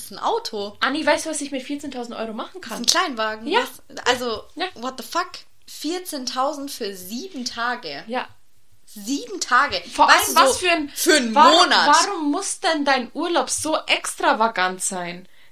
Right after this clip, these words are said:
Speaker 2: Ich verstehe, dass man, dass man coolen Urlaub haben möchte, aber du kannst auch einen geilen Urlaub haben, ohne vierzehntausend Euro auszugeben.
Speaker 1: Ganz ehrlich, du kannst am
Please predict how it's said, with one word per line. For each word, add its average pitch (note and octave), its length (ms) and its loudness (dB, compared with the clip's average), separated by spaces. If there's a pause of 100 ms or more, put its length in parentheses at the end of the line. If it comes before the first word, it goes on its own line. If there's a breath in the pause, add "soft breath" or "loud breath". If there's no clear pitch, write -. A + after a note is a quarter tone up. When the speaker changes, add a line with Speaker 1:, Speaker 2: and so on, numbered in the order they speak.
Speaker 2:
Ich C#4+ 140 -4
verstehe, C#4+ 400 -2
dass B3+ 220 -8
man, A#3+ 260 -10
dass G3 180 -12
man G#3+ 200 -12
coolen G#3+ 340 -10
Urlaub G#3+ 380 -4
haben B3 200 -4
möchte, B3+ 280 -6
aber G#3+ 120 -6
du G#3 100 -10
kannst A#3+ 280 -10
auch A3+ 140 -10
einen G3+ 120 -10 (380 loud breath)
geilen A#3 340 0
Urlaub B3+ 360 -2
haben, G3+ 320 -6
ohne C4+ 240 4
vierzehntausend D#4+ 720 4
Euro D#4+ 380 6
auszugeben. A#3+ 460 2 (140)
Speaker 1:
Ganz B3 320 -2
ehrlich, C4 300 -2
du - 60 -8
kannst A#3+ 160 -8
am A3 100 -10